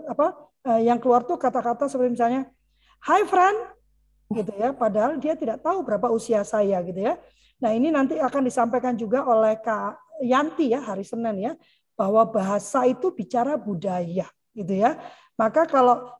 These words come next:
kita, eh, waktu kita berbicara, maka saya itu selalu diprotes karena bahasa flyer saya, caption saya itu menurut mereka terlalu formal. Tetapi terus terang Bapak Ibu, hati saya itu menolak untuk ikut berkata,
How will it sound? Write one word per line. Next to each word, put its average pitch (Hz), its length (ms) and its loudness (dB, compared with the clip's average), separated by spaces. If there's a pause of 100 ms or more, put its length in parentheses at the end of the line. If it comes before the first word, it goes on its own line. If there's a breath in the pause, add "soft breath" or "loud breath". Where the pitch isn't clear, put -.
kita, 339 560 4 (160)
eh, 240 320 2
waktu 277 400 0
kita 285 240 -4
berbicara, 226 720 -4
maka 277 240 -2
saya 294 240 4
itu 302 160 -4
selalu 311 240 2
diprotes 277 640 -2
karena 233 320 -4
bahasa 226 800 -2 (320 loud breath)
flyer 277 480 4
saya, 269 480 0
caption 269 560 -4
saya 269 320 2
itu 269 240 -6
menurut 247 320 -4
mereka 247 320 0
terlalu 240 480 0 (520)
formal. 277 560 2 (1080)
Tetapi 339 400 0
terus 302 240 -6
terang 320 160 -2
Bapak 233 360 -4
Ibu, 285 200 -2
hati 240 320 -2
saya 269 320 4
itu 269 160 -2
menolak 302 640 2
untuk 262 240 -2
ikut 269 240 -4
berkata, 262 560 0